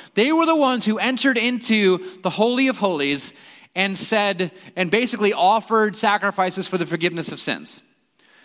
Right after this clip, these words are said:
So everything that they're attributing to Jesus were things that the people attributed already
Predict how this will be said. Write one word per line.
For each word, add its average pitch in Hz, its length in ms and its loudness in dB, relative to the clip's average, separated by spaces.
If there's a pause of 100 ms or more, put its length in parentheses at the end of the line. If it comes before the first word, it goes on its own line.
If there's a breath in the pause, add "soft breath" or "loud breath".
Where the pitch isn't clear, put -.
(300 soft breath)
So - 300 -6
everything 285 480 0
that 240 100 0
they're 240 140 2
attributing 240 520 0
to 208 100 -6
Jesus 180 720 -2 (840 soft breath)
were 214 240 2
things 262 360 0
that 254 120 2
the 247 60 -4
people 240 280 2
attributed 202 460 0
already 180 680 2